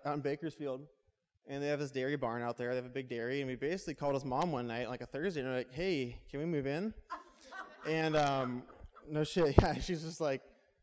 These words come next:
"Sure, come on over." And so we loaded up our trucks, and we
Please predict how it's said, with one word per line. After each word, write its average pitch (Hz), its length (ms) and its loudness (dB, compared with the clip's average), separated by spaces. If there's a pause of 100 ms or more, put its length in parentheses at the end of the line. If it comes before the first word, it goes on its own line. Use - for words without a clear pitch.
(160)
"Sure, 196 300 0
come 180 220 0
on 196 100 4
over." 226 360 4 (560)
And 151 160 0
so 165 120 -4
we 160 60 2
loaded 160 260 4
up 175 100 4
our 196 100 2
trucks, 151 480 0
and 147 280 -2
we 139 180 -4